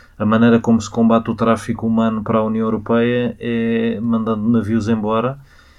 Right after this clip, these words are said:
e não, se calhar, garantindo, que eu acho que é a melhor maneira de combater todos os tráficos, é garantir que, que o produto não é ilegal, e o produto, neste caso, sendo pessoas, ainda mais estranho me é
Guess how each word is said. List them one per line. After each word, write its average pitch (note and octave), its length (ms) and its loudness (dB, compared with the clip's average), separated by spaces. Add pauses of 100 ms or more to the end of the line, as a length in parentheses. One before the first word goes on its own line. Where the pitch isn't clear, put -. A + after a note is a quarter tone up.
(140)
e A2 140 -2
não, A2+ 220 0
se - 120 -10
calhar, A2 400 -2 (160)
garantindo, G#2+ 840 -6 (480)
que B2 100 0
eu A2+ 80 4
acho A#2 180 0
que A2+ 60 -4
é G#2 60 0
a - 20 0
melhor G2+ 180 2
maneira G2 300 2
de G2 80 -2
combater G#2 380 0
todos G2+ 240 -4
os G2+ 180 -2
tráficos, G2+ 480 -2
é G2+ 80 0
garantir G2+ 580 -2 (720)
que, A2 460 -6 (100)
que - 220 -2
o G#2 240 -2 (120)
produto A2 640 2 (220)
não G#2+ 260 0
é G#2+ 220 -2
ilegal, G#2 480 0
e G2 80 -2
o G2 40 -4
produto, A2 400 0
neste A2+ 220 -2
caso, A2 240 0
sendo A2+ 280 2
pessoas, A2+ 440 0
ainda A2+ 180 0
mais A2+ 220 -2
estranho G#2+ 380 -4
me G#2+ 140 -4
é A2 180 -6